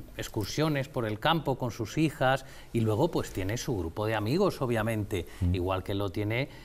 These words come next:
Speaker 1: eh, la princesa de Asturias, tanto en el ejército como sus compañeros de colegio,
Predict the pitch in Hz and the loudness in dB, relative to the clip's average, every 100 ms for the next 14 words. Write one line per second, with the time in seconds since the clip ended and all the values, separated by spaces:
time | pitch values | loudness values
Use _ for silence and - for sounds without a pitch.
0 | - 110 107 101 98 98 101 92 113 101 | -6 0 2 2 2 0 0 -2 -2 -2
1 | 104 104 - 135 139 156 185 190 - - | 0 0 2 2 4 6 4 2 -14 -8
2 | - 98 104 92 95 - 113 110 127 156 | -4 -2 -2 -2 -2 -2 -2 0 0 4
3 | 170 180 160 113 110 - 98 104 104 113 | 4 4 2 0 -4 -4 -2 0 2 4
4 | 135 135 151 220 | 4 2 2 4